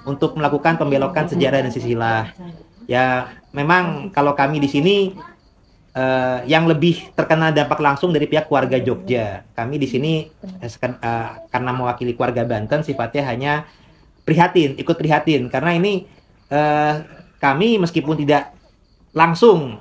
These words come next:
dibelokkan, tapi oleh keluarga yang Jogja yang, eh, ibaratnya juga setelah dibelokkan. Tapi saya juga dari garis ibu juga keturunan Pangeran Diponegoro, sehingga ikut prihatin ter-, atas terjadinya pembelokan sejarah dan silsilah ini.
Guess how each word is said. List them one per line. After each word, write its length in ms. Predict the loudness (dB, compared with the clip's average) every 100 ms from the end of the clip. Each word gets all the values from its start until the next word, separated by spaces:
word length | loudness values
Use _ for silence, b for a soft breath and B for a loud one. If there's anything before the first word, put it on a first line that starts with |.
| -16 -4
dibelokkan, 720 | 0 4 6 4 2 0 0
tapi 160 | -2 0
oleh 160 | 0
keluarga 300 | 0 -2 0
yang 140 | 0 2
Jogja 300 | 0 2 2
yang, 400 | 2 0 -6 -10 -8
eh, 280 | -6 -6
ibaratnya 480 | -4 -2 -2 -4 -4
juga 360 | -2 -2 -2 -6 _ _ _ _ _ _ _
setelah 180 | -4 0
dibelokkan. 500 | 2 0 -2 -2 -2 -2 -4
Tapi 240 | -6 -2 2
saya 160 | 4
juga 160 | 4 4
dari 200 | 4 2
garis 160 | 0 -2
ibu 160 | -2
juga 200 | 2 2 2
keturunan 280 | -2 -2 0
Pangeran 240 | 0 0 -2
Diponegoro, 640 | -2 0 2 4 4 0 b b b
sehingga 280 | -6 -2 0
ikut 160 | 0 0
prihatin 640 | 2 4 6 6 4 -6 -12 _ -8
ter-, 240 | -8 -6
atas 440 | -4 -4 0 -2 0
terjadinya 440 | -4 -2 -2 -2 0
pembelokan 560 | 0 0 -2 -2 -2
sejarah 400 | -2 -2 0 0
dan 80 | -2
silsilah 280 | -4 -4 -4
ini. 320 | -4 -4 -4